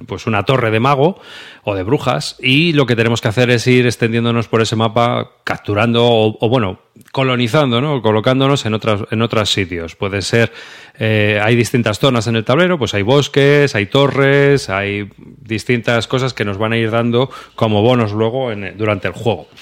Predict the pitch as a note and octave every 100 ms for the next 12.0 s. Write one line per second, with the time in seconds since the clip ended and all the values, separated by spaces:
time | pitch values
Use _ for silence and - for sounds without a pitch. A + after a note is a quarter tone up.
0 | - - - C#3 G#3 - - D#3 F3+ E3+
1 | F#3 D#3+ C3 A2 A2+ B2 C#3 C#3 D#3 D3+
2 | C#3+ B2+ B2+ B2 A#2+ A#2+ - B2 A#2+ C3
3 | B2+ B2+ B2+ B2 B2 A2+ A#2+ C3+ B2 -
4 | E3 C3 D3+ - - - - G#2+ B2+ B2+
5 | D3 - B2+ A2+ G#2+ G2+ G2 F#2+ G2 -
6 | A2 A2+ A2+ A2+ B2 C3 C3 A2 G#2 A2+
7 | - G#2+ A#2+ - A2+ A2+ A#2 A2+ G#2+ A#2
8 | - A#2 G#2+ A#2+ A#2+ - G#2+ G#2 - G#2+
9 | - A2+ G2+ F#2 F#2 F#2+ - G2+ G2+ D#2+
10 | E2+ B2 A2 F#2 G#2 A2 G#2+ G#2 G#2 A2+
11 | G2+ G#2 C#3 - A#2+ G#2+ B2+ - D3